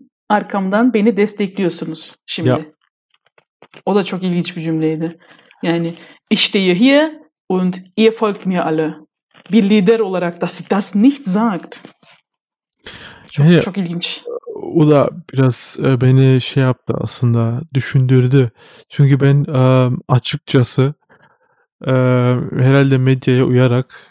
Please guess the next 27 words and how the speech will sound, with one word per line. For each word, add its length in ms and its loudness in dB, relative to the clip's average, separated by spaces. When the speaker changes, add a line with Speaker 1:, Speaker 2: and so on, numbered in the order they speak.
Speaker 2:
söylemem 520 2
lazım. 400 0
Speaker 1:
Hı 60 -12
hı. 260 -8
Speaker 2:
Çok 120 0
Merkel'e 440 2
karşı 680 0
konuştuğum, 680 0
geldiğim 540 2
oldu. 600 0
Speaker 1:
Ya, 340 0
tabii. 220 0
Speaker 2:
Be-, 200 0
bel-, 140 6
belli 120 4
kararlarda 640 2
ama, 480 2
e, 60 2
dünkü, 680 0
e, 40 2
daha 160 0
doğrusu 300 0
önceki 560 0
günkü 420 -2
izlediğim 640 0
bu 320 2
dokuda 520 2